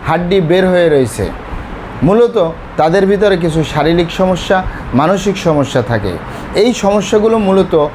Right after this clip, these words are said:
বিশেষ করে যুবকদের ভিতরে দেখা যায়। যুবক এবং যুবতী বোনদের ভিতরে এই গালচাপা ভাঙ্গা, হাড্ডি বের হয়ে রয়েছে, দেখতে ভালো দেখা যায় না,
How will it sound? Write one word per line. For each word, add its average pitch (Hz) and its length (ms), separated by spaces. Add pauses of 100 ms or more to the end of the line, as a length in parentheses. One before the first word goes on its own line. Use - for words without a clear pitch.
(240)
বিশেষ 170 420
করে 220 320 (360)
যুবকদের 196 440
ভিতরে 160 340
দেখা 117 280
যায়। 98 220 (440)
যুবক 233 280 (200)
এবং 196 300
যুবতী 208 420
বোনদের 170 400
ভিতরে 214 400 (340)
এই 160 160 (680)
গালচাপা 170 440
ভাঙ্গা, 156 400
হাড্ডি 156 320
বের 165 260
হয়ে 170 180
রয়েছে, 160 340
দেখতে 165 340
ভালো 135 220
দেখা 160 260
যায় 160 200
না, 156 180